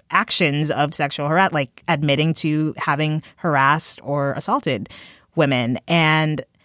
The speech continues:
I've seen pushback from that as to, "Don't make this all about you." But it, it is kind of is about them because,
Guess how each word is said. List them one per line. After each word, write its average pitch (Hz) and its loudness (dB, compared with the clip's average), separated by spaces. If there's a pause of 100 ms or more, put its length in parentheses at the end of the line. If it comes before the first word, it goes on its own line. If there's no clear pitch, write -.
(320)
I've 180 2
seen 175 2
pushback 143 0
from 67 -10
that 98 -8 (100)
as 147 0
to, 135 -4 (300)
"Don't 196 2
make 185 0
this 170 0
all 151 2
about 139 -2
you." 135 -6 (1000)
But 233 2 (160)
it, 233 2
it 233 4
is 226 2
kind 294 4
of 294 2
is 349 2
about 151 2
them 110 -6
because, 175 0